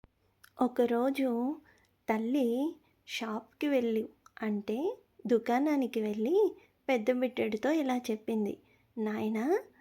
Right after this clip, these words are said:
ఈ యాభై రూపాయలు తీసుకొని నాకు కొన్ని గోధుమ గింజలు తీసుకురా," అనని. అంతే, సరే అని పెద్ద పిల్లవాడు దుకాణానికి వెళ్ళి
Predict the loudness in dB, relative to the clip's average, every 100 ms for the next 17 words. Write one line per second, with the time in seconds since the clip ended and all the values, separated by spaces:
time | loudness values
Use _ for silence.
0 | _ -4 -2 0 -2 2 4 4 2 0
1 | 0 0 -2 -2 -4 -2 0 0 -2 -6
2 | -14 _ _ _ -4 -2 -2 -4 -4 -2
3 | -4 -6 _ _ _ 0 2 2 2 4
4 | 4 4 2 2 2 2 0 -2 -6 -6
5 | -4 -2 0 0 0 2 2 0 -2 -10
6 | _ _ _ _ -6 -4 -2 -2 -4 -6
7 | _ _ _ -8 -4 -2 0 0 0 0
8 | 0 -4 -10 -6 -4 -2 -2 0 2 2
9 | 0 0 0 0 -2 _ _ -8 -2 -2
10 | 0 0 2 0 0 0 0 2 2 4
11 | 4